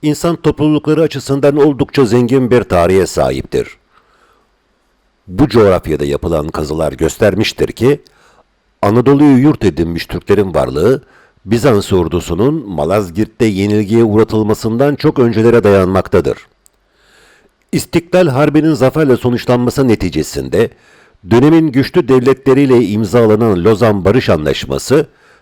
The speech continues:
Türkiye Cumhuriyeti'nin kurucu belgesidir.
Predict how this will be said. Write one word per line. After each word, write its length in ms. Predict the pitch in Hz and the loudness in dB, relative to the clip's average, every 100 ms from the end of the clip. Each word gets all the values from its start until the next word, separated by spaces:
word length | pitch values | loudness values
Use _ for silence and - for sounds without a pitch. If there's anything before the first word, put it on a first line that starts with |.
| _ | _
Türkiye 380 | 131 117 82 67 | -6 -4 -4 -4
Cumhuriyeti'nin 840 | 60 87 64 65 67 82 123 147 - - | -4 -6 -4 -6 -6 -2 -2 -2 -10 -4
kurucu 320 | 92 92 82 | -4 -2 -2
belgesidir. 720 | 64 67 64 67 55 58 | -4 -6 -10 -10 -10 -12